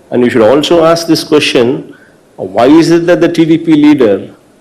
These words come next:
is threatening an I P S officer as well? Because the rule of law in Andhra Pradesh is political governance.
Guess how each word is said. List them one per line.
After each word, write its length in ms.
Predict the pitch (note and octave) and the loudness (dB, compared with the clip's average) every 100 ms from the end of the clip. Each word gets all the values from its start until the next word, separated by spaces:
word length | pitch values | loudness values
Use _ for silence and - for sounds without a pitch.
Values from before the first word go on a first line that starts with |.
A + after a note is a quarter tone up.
| _ _ _ _ _ _ _ | _ _ _ _ _ _ _
is 280 | C3+ - - | -4 -4 -2
threatening 1000 | D#3 D3+ F#3 F3 C3+ D3 - - - _ | -2 0 0 2 2 0 -4 -14 -20 _
an 120 | C3+ | -2
I 140 | C3 D3 | 0 0
P 240 | D#3+ D#3+ | 0 2
S 180 | D#3 - | 0 -2
officer 380 | D#3+ E3+ D#3 D#3 | -6 -4 -4 -4
as 180 | D#3 - | -4 -2
well? 260 | C#3 F#2+ F2+ - _ _ _ _ _ _ _ - | -4 -4 -12 -20 _ _ _ _ _ _ _ -16
Because 680 | A#2+ - D#3+ F3 - - - _ | -14 -2 0 2 -2 -8 -10 _
the 160 | A2 A2+ | -4 0
rule 300 | A2+ D#3+ E3+ | 2 4 2
of 160 | E3 - | 0 0
law 220 | C#3+ D3 | 0 0
in 100 | C#3+ | 0
Andhra 280 | C3+ B2+ C3 | -2 -4 -6
Pradesh 420 | B2+ A2+ A#2+ E3 | -6 -6 -6 -8
is 100 | D#3+ | -8
political 480 | - D3 C#3+ D#3+ C#3+ | -2 -2 -2 -4 -2
governance. 720 | B2+ A2+ G#2 E2+ - - | -4 -6 -12 -16 -20 -20